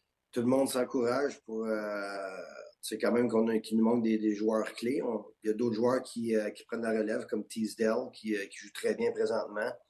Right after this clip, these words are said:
Euh, c'est, euh, c'est important d'avoir des, des, des joueurs, euh, de soutien comme ça.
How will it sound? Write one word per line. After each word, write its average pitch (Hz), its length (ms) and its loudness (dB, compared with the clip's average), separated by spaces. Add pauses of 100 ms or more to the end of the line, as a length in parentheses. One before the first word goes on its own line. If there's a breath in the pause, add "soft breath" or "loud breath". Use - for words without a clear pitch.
(520)
Euh, 92 600 0 (760)
c'est, 95 260 -2
euh, 90 240 0
c'est - 240 -2
important 101 300 0
d'avoir 101 220 2
des, 98 180 0
des, 95 160 -2
des 92 220 -2
joueurs, 104 340 2
euh, 92 240 -2
de 87 100 -8
soutien - 380 -2
comme 90 160 -6
ça. - 140 -14